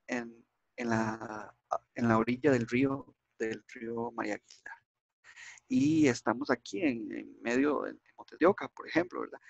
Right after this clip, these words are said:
Entonces necesito que vengan, los salven y se los lleven a su casa, al bosque, ¿verdad?".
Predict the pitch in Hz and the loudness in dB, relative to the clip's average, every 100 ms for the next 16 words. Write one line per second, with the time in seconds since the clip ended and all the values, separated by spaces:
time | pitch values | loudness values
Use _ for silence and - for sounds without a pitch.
0 | - - 123 127 120 156 123 - - 139 | -10 -4 -2 -2 -2 -6 -8 -14 -10 -8
1 | 135 160 170 151 170 - _ - 117 110 | 0 4 4 4 0 -4 _ -8 -6 -6
2 | 104 - - - _ - 285 294 - 294 | -8 -12 -20 -20 _ 0 2 2 -2 -8
3 | - _ - - 113 - - 113 123 135 | -16 _ -14 -10 -8 -10 -4 -2 -2 -2
4 | 127 117 - - - - 233 - 240 - | -6 -8 -10 -12 -6 -2 0 -2 -16 -16
5 | - 196 - - _ - 107 117 | -8 -8 -10 -20 _ -12 -12 -12